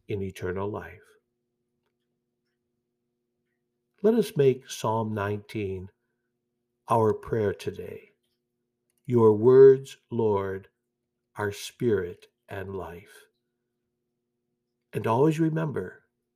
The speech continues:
John three seventeen, eighteen. "For God did not send his Son into the world to condemn the world,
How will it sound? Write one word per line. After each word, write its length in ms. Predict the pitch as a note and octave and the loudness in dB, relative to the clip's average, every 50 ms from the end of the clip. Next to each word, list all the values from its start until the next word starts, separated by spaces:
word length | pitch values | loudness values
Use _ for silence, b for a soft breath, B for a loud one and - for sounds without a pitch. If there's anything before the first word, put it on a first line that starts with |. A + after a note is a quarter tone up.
| _ _ _ - | _ _ _ -18
John 400 | C#3 G2+ G2+ G2 G#2 G#2+ A2 G#2+ | -12 -10 -6 -4 -4 -4 -4 -6
three 280 | - - A#2+ A2 G#2+ G#2 | -6 -6 -6 -6 -6 -8
seventeen, 560 | - - A2+ G#2+ G2+ A2 G2+ - - A2 G#2 | -8 -6 -6 -6 -6 -6 -10 -10 -12 -10 -8
eighteen. 500 | G2+ F#2+ F#2+ F#2 _ - G2 G2 G2+ G#2+ _ _ _ _ _ _ _ _ _ _ _ _ _ _ _ | -8 -8 -10 -12 _ -18 -18 -18 -18 -20 _ _ _ _ _ _ _ _ _ _ _ _ _ _ _
"For 160 | - A2 G#2 | -4 -2 -2
God 460 | G2+ G2+ - G#2 A2 A#2 A#2+ A#2 B2+ | -2 0 0 2 2 2 0 0 -2
did 180 | - - A#2+ A#2+ | -4 -6 -6 -4
not 300 | B2 A#2+ A#2 C#3 C#3 - | -6 -6 -6 -8 -10 -12
send 340 | - - C3+ B2+ B2+ A#2+ - | -8 -6 -6 -6 -6 -6 -4
his 240 | C3+ C3 A#2 - | -4 -4 -4 -4
Son 300 | - - - A#2 A#2 B2+ | -10 -8 -6 -6 -4 -4
into 200 | B2 A#2+ - C#3+ | -6 -8 -8 -6
the 120 | C3 C3+ C3 | -4 -4 -4
world 480 | A#2 A2+ A2 G#2+ G#2 G2 G2+ G2+ - _ _ _ _ _ _ _ _ _ - | -2 -2 -2 -2 -2 -2 -4 -6 -10 _ _ _ _ _ _ _ _ _ -18
to 100 | - - | -16 -10
condemn 500 | - - G#2 G2+ G2 A2+ A2 A2+ A#2 A2 | -6 -6 -6 -4 -4 -4 -4 -4 -4 -4
the 100 | G2+ F#2+ | -4 -4
world, 460 | F2+ F2+ E2+ D#2+ - - _ _ | -6 -8 -10 -12 -14 -18 _ _